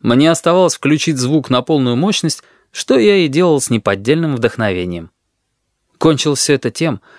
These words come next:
что я, вместо запланированной на меня серебряной медали, получил золотую, потому что один из кандидатов на золотую по дороге сорвался и отстал.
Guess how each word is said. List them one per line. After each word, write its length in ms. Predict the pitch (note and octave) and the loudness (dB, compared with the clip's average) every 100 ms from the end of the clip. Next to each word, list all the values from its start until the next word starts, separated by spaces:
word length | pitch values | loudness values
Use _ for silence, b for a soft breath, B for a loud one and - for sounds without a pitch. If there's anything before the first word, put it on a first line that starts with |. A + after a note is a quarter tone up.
| b | b
что 260 | b - D3+ | b -2 0
я, 320 | C3+ F3 D#3+ - | 2 -2 -4 -8
вместо 420 | - B2+ F3+ - D#3+ | -4 0 2 0 -2
запланированной 640 | D#3 E3 E3 E3 B2+ B2+ | -2 0 0 0 0 2
на 80 | C3 | 2
меня 240 | D3 D3+ | 2 0
серебряной 520 | A2 D3+ F#3+ D#3 A2 | 0 0 2 0 -2
медали, 440 | G#2 G#2+ G#2 F#2 F2+ _ _ _ | -2 -2 -2 -2 -6 _ _ _
получил 420 | A#2 B2 - F#3 | -2 -2 0 0
золотую, 640 | E3 D#3+ D3+ - G#2 G2 - _ _ _ | 2 2 0 -2 -4 -4 -8 _ _ _
потому 320 | - A#2 B2+ C3+ | -4 0 0 -2
что 180 | - | -2
один 220 | A#2 C3 C3 | -2 0 -4
из 100 | - | -2
кандидатов 540 | C3 A#2+ A#2+ C3 A#2+ | -2 -2 0 0 -2
на 100 | B2 | -2
золотую 540 | A2+ A#2+ A2 - E3 | 2 2 0 -2 -4
по 100 | - | -2
дороге 340 | G#2 G#2+ C#3 C#3+ | 0 0 0 -2
сорвался 680 | - C#3 A2 F#2+ F2+ D2 - _ | -2 -2 0 -4 -4 -12 -18 _
и 60 | C#3 | -6
отстал. 460 | E3 - - D#2+ | -4 -6 -4 -6